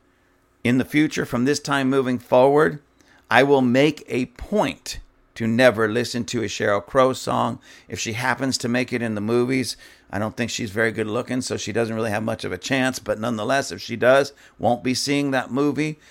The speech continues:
won't be going to any of her concerts. I know that may not seem like a big deal because I haven't,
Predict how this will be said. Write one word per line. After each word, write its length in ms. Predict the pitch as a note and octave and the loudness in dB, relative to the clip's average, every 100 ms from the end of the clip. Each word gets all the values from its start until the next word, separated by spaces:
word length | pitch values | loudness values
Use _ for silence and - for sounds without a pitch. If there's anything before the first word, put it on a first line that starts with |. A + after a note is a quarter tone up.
| - _ | -20 _
won't 220 | G2 A#2 | -2 0
be 140 | C3 A#2+ | 0 0
going 320 | F#2 C3+ C3+ | 2 2 2
to 80 | B2+ | 2
any 220 | C#3 C3+ | 2 2
of 400 | C3 - C3+ C3 | 0 0 0 2
her 100 | B2 | 0
concerts. 540 | - C#3+ C#3+ D#3 D3 | -2 -2 0 -2 -4
I 80 | A2 | 0
know 160 | A#2 B2 | 2 4
that 180 | C3 A#2+ | 4 2
may 120 | C3 | 0
not 200 | C3+ C3 | -2 -2
seem 180 | D3 C#3 | -4 -2
like 180 | C3 | -2
a 60 | B2 | -2
big 300 | G2 C3 A2 | 0 0 2
deal 460 | C#3 E3+ C3 D3 - - - - | 4 6 6 6 0 -20 -16 -8
because 280 | C3 C3 | 0 4
I 100 | A2+ | 4
haven't, 500 | A#2 B2+ C3+ - - | 4 2 0 -2 -6